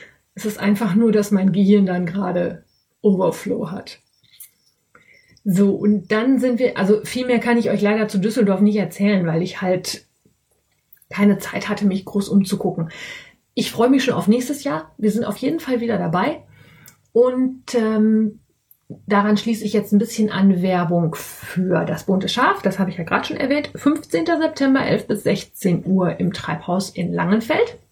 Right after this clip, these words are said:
Andrea und ich sind auch da. Wir haben auf jeden Fall wieder Nachschub von den Magic Mohair Gift Packs dabei. Die verlinke ich euch auch in den Shownotes. Die hab ich nämlich in Düsseldorf dabei gehabt und die sind bis auf eins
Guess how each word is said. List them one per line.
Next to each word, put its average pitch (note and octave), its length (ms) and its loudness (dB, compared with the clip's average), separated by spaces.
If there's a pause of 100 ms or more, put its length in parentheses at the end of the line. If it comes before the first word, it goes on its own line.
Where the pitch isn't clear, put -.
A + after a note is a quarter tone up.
(1600)
Andrea G3 360 2
und F3 160 -2
ich - 120 -6
sind - 160 -8
auch - 160 -6
da. - 140 -6 (160)
Wir A#3 300 0
haben A#3 500 0
auf F3+ 300 -2
jeden E4+ 300 -4
Fall C#4+ 280 -2
wieder B3 180 2
Nachschub A#3 560 0
von B3 200 -2
den A#3+ 160 2
Magic G#3+ 340 0
Mohair A3+ 240 2
Gift C4 240 0
Packs D4 260 -4
dabei. E3 420 -6 (200)
Die G#3+ 80 -2
verlinke A#3 380 2
ich - 100 -8
euch G#3+ 160 0
auch G#3 100 -2
in G3+ 100 4
den F3+ 100 -2
Shownotes. B3+ 540 0 (840)
Die A3+ 360 2
hab - 380 -6
ich A3 260 -4
nämlich G#3 380 6
in F#3 80 -2
Düsseldorf D4+ 320 -2
dabei C4+ 260 -2
gehabt A#3+ 280 -4
und - 100 2
die G#3 120 4
sind F#3+ 220 2
bis B3+ 260 -4
auf - 280 -2
eins - 420 -8